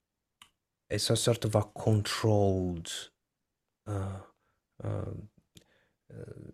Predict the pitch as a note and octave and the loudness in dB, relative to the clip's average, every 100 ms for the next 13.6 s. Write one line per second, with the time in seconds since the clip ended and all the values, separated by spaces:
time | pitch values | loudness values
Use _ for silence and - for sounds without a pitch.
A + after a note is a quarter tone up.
0 | - - G#2 G#2 G2 - _ _ - A#2+ | -16 -4 0 0 0 -6 _ _ 2 4
1 | A2+ G2 G2 G2 G2 G#2 G2+ F#2 - - | 4 2 2 0 0 2 2 -2 -6 -12
2 | - - E2 - - - _ _ - _ | -16 -8 -6 -8 -12 -20 _ _ -20 _
3 | _ _ - - - - G#2+ G#2 - A2 | _ _ -20 -20 -20 -12 -4 0 6 6
4 | F#2+ - E2+ - - _ G2 F#2 F2+ F#2 | 6 0 -4 -6 -8 _ -4 -4 -4 -4
5 | F2+ F2+ E2+ - F#2+ F#2+ - G2+ F#2+ F2+ | -2 -4 -6 -6 -4 -4 0 4 4 0
6 | - - F#2 G#2+ A2+ F2+ F2 - _ _ | -6 -10 2 6 6 4 -2 -6 _ _
7 | - - F#2+ F#2+ F#2+ - - F#2+ F#2 F#2 | -8 0 0 0 -2 -6 -8 -6 -6 -8
8 | G#2 - _ _ _ _ _ _ - _ | -12 -18 _ _ _ _ _ _ -20 _
9 | _ - G#2+ F#2 - _ A2+ D3+ - F#2+ | _ -6 -2 -2 -4 _ 2 4 4 0
10 | F#2 - F2+ - G2 - - F2+ F2 F2 | -2 -2 -4 -2 -6 -4 -2 -2 -2 -4
11 | - _ _ _ _ G2+ - G#2 - F#2+ | -10 _ _ _ _ -12 -6 -6 -2 -2
12 | F#2 G2+ G#2 - - F2+ E2+ - G2 - | 0 4 4 2 -8 -6 -6 -4 -6 -4
13 | F#2 - F#2+ - F#2 F#2 | -8 -4 -6 -2 -2 -4